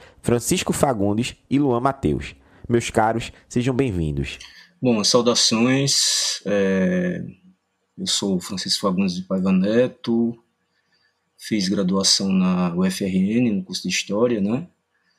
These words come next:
Speaker 2: E, posteriormente, cursei Sociologia na U F R N também, fui orientando da professora Brasília Carlos Ferreira. E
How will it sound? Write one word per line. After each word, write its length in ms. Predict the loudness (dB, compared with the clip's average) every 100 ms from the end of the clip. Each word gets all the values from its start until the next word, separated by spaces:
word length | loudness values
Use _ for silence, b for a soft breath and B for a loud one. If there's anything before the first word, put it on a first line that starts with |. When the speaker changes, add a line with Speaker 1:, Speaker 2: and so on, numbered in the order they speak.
| _ _ _ _
Speaker 2:
E, 320 | -4 -2 -2 -2
posteriormente, 1300 | -6 -2 0 2 2 2 2 -2 -4 0 2 2 -2 -8 -8
cursei 640 | -2 0 2 2 2 2
Sociologia 880 | -2 0 0 0 0 2 2 2 2
na 400 | 0 -2 -6 -14 _ _ _ -4
U 100 | -2
F 200 | 0 0
R 120 | 0
N 180 | 2 0
também, 440 | 0 0 0 -2
fui 180 | -4 0
orientando 580 | 2 2 -2 0 2 2
da 140 | 0
professora 640 | -4 -8 -2 -2 0 0
Brasília 360 | 2 2 2 0
Carlos 760 | 0 0 0 -2 -2 -4 -6 -4
Ferreira. 540 | -2 2 2 2 -2 -8 _ _ -20 B B B B B B _ -6
E 920 | -2 0 0 0 2 0 0 0 -2